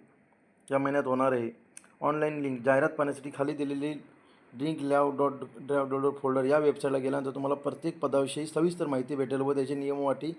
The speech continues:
व तुमची पात्रता समजेल. ऑनलाइन अर्ज करण्यासाठी तुम्हाला आय बी पी एस ऑनलाइन आय बी पी एस डॉट इन मास्टर क्लेनर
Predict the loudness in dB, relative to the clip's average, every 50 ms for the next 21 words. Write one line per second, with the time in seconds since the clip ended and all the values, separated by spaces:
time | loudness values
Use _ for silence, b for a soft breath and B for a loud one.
0 | B B B B B -4 -4 -2 -2 -4 -4 -2 0 0 0 0 0 -2 -2 -2
1 | -2 -4 -6 -6 -6 -6 -6 -8 B B B B B B 4 4 6 6 6 4
2 | 4 4 2 2 2 0 0 0 -2 -2 -4 -4 -2 0 0 0 2 2 2 2
3 | 2 0 0 0 0 0 -2 -2 0 0 0 0 0 0 0 0 0 0 -2 -2
4 | -2 -2 0 2 2 0 0 0 -2 -4 -6 -8 -12 -18 -20 _ _ _ _ _
5 | _ _ -20 -20 -20 -20 _ _ _ _ B B B B B B B -6 -4 -4
6 | -2 -2 -2 -2 0 0 0 2 2 0